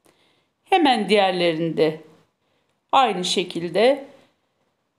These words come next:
alt dallarını alıyorum. Çünkü çok dallı ektiğiniz zaman o alt dallar zaten sararıp solacak arkadaşlar. O yüzden, e, biz, e, sararıp solmadan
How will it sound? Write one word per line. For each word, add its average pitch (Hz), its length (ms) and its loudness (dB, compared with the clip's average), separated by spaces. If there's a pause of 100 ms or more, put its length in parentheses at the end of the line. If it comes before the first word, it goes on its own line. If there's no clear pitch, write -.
(340)
alt 240 340 0
dallarını 175 680 0
alıyorum. 262 640 2 (320)
Çünkü 233 340 -2
çok 226 300 -2
dallı 214 240 0
ektiğiniz 226 380 0
zaman 269 440 2
o 254 320 2
alt 254 360 0
dallar 190 340 2
zaten 233 680 2 (1400)
sararıp 240 560 0
solacak 254 440 0
arkadaşlar. 185 640 0
O 294 160 4
yüzden, 247 480 2
e, 208 280 -4
biz, 226 260 -2
e, 190 260 -2
sararıp 247 460 2
solmadan 247 600 0